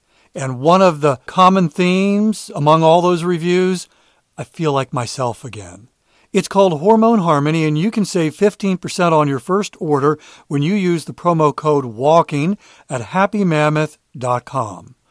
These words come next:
A bottle of Hormone Harmony is sold every twenty-four seconds, and that doesn't happen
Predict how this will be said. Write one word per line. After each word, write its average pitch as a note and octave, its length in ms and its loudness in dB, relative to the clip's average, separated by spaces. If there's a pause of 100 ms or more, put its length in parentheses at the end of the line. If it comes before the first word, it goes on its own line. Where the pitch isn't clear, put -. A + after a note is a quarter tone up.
(280)
A F3 40 -4
bottle F#3 300 4
of D3 120 0
Hormone D#3+ 380 2
Harmony E3 360 0
is C#3 100 -4
sold D#3 220 2
every D#3 180 0
twenty-four D3+ 540 -4
seconds, D#3 420 0
and D3 100 -2
that A3 160 2
doesn't F#3+ 300 0
happen D#3+ 480 -2